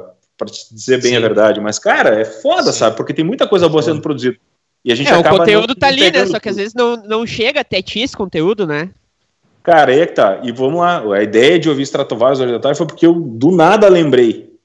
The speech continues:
Speaker 1: Do nada me passou na cabeça. "Pô, faz tempo que eu não escuto Stratovarius." E eu peguei a Amazon Music ali, fui dar uma olhada e digo, "Nossa, cara, lançaram um monte de álbum, quase um por ano,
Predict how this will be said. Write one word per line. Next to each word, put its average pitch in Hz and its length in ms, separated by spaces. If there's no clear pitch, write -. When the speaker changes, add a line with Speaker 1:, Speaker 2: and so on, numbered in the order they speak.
Speaker 1:
Do 165 100
nada 180 300
me 123 100
passou 123 280
na 117 80
cabeça. 107 320
"Pô, 220 120
faz 135 160
tempo 156 140
que - 40
eu 165 40
não 156 40
escuto 156 200
Stratovarius." 147 640
E 117 60
eu 110 80
peguei 120 220
a 131 40
Amazon 127 320
Music 131 280
ali, 120 100
fui 131 140
dar 127 100
uma 135 80
olhada 127 240
e 123 40
digo, 131 120
"Nossa, 127 680
cara, 113 180
lançaram 143 380
um 185 80
monte 208 260
de 160 60
álbum, 175 220
quase 180 180
um 196 100
por 175 160
ano, 175 320